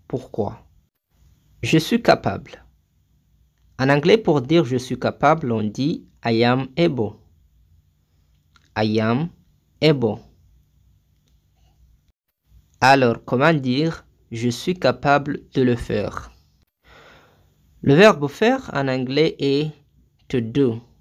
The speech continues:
To do. Donc, ça va être I am able to do it. I am able to do it. Je suis capable de le faire. Je suis capable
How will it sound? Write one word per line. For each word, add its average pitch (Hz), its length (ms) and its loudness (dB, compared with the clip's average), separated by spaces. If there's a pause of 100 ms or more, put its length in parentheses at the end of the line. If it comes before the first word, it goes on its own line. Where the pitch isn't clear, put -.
(1200)
To 147 320 0 (100)
do. 123 380 2 (1040)
Donc, 127 220 -2
ça 127 120 2
va 127 100 0
être - 460 -2 (680)
I 120 240 4
am 117 160 2 (160)
able 139 480 2 (320)
to 131 100 -4
do 139 380 2
it. - 400 -12 (800)
I 117 240 0
am 117 180 -2 (120)
able 156 500 -2 (340)
to 127 140 -8
do 139 340 0
it. - 400 -8
Je 117 120 -8
suis 135 260 -8
capable 127 640 0
de 123 140 -2
le 117 120 2
faire. - 520 -12 (1160)
Je 147 200 4
suis 175 280 -2
capable 196 720 0